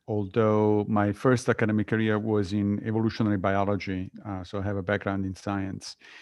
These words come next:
Uh, the reason I wrote books on, uh, on Stoicism, yes, those two that you showed are, uh,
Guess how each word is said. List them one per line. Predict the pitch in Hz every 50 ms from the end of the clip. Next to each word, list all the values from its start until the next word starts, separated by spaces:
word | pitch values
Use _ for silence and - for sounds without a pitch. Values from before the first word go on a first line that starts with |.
| - - - - - - - - - - - - _
Uh, | - 123 127 127
the | 127
reason | 135 143 160 170 175
I | 160
wrote | 143 131 131 143 143 135 107 110
books | 127 147 143 139 - -
on, | 143 131 127 123 123
uh, | 123 120 117 117
on | 120 117 117
Stoicism, | - - - 185 175 156 123 131 117 113 123
yes, | 120 113 101 -
those | - 110 110 101 - -
two | - 123
that | 117 113 107 92
you | 101 98
showed | - - - 117 110 107 95 - 110 -
are, | - 120 107 104 101 101 101 101 101 -
uh, | - 104 101